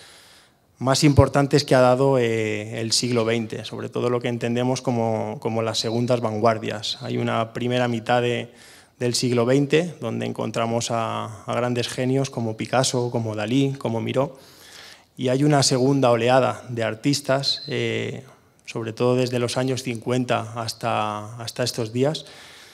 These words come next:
donde se produce un renacimiento, un renacimiento de, de lo que es el, el arte moderno o el arte contemporáneo español.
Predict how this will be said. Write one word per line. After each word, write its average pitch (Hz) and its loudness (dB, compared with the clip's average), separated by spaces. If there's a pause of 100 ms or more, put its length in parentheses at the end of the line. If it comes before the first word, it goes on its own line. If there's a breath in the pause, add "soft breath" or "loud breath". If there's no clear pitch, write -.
(240 loud breath)
donde 123 0
se 127 2
produce 131 4
un 147 6
renacimiento, 135 4
un 131 -6
renacimiento 123 0
de, 113 0
de 107 -6
lo 107 -2
que 117 -4
es 117 -2
el, 113 -4
el 120 0
arte 127 4
moderno 135 4
o 117 4
el 117 4
arte 120 2
contemporáneo 117 0
español. 107 -4